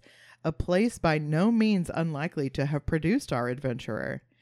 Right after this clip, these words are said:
Indeed, it appears that common honesty was a most uncommon ingredient in the moral economy of the place."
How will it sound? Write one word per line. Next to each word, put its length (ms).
Indeed, 540
it 120
appears 380
that 180
common 460
honesty 560
was 180
a 80
most 340
uncommon 680
ingredient 760
in 120
the 100
moral 480
economy 640
of 160
the 100
place." 580